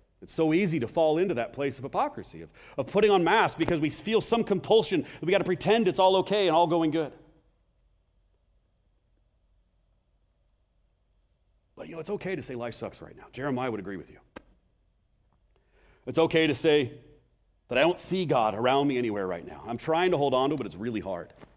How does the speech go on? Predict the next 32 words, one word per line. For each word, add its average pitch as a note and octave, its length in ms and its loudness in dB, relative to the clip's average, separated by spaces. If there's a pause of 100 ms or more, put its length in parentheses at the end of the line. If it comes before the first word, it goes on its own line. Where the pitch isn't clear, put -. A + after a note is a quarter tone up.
(2250)
We B2+ 80 -6
don't C3+ 140 0
have C3 160 0
to C3+ 60 -6
have A#2 80 -2
a G#2+ 40 -6
positive A2+ 400 -2
spin A2+ 360 -4
and F#2 100 -8
finish A2+ 280 -6
everything A2 240 -2
but G#2 100 -8
say, G2+ 100 -6
"But F2+ 200 -6
God A#2 220 2
is F2+ 100 -6
good," A#2 220 -2
right G#2+ 160 -2
at - 80 -12
the G2+ 120 -6
end G#2+ 120 -2
of E2+ 80 -8
it F2+ 140 -8
to - 60 -12
make G2 180 -8
everyone G2 160 -8
feel B2 260 -6
better F2+ 220 -6
that E2+ 120 -10
we're, F2 180 -10
we're A2 100 -12
saved. F#2+ 400 -10